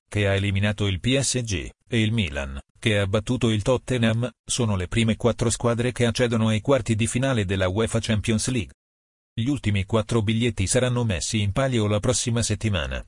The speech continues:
quando si giocherà la partita. Manchester City, R B Leipzig,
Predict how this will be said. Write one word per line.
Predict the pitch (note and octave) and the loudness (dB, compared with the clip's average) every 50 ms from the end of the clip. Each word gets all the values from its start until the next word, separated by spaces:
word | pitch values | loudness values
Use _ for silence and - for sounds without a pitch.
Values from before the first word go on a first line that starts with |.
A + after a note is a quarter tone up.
| _ _ _ | _ _ _
quando | - B2+ B2 B2 B2 B2 | 0 0 2 2 2 0
si | - - A#2 | 2 0 0
giocherà | G#2+ B2 A#2+ A2+ B2 B2 A#2+ | 0 0 0 0 2 2 2
la | A#2 A2 | 0 0
partita. | - A#2+ G#2 - - G2 D2+ - - A1+ A1 - _ _ _ _ _ _ _ _ _ _ _ _ - | 0 -2 -2 -2 -4 -6 -6 -6 -10 -12 -14 -14 _ _ _ _ _ _ _ _ _ _ _ _ -2
Manchester | A#2 B2 B2+ C3 - - C#3+ A#2+ - C3+ A#2 | 0 2 2 2 0 0 -2 0 0 0 0
City, | G2+ - G2 D#2+ - - C2 B1 - - _ _ - | 0 -2 -4 -6 -8 -10 -14 -16 -16 -18 _ _ -2
R | A#2 A2+ A#2 A2+ A#2+ B2 | -2 0 0 0 -2 -2
B | G#2+ F2 A2+ | 0 0 0
Leipzig, | G#2+ A2 G#2+ G#2 - - C3+ B2+ - | 2 2 0 -2 -2 -2 -2 -2 -4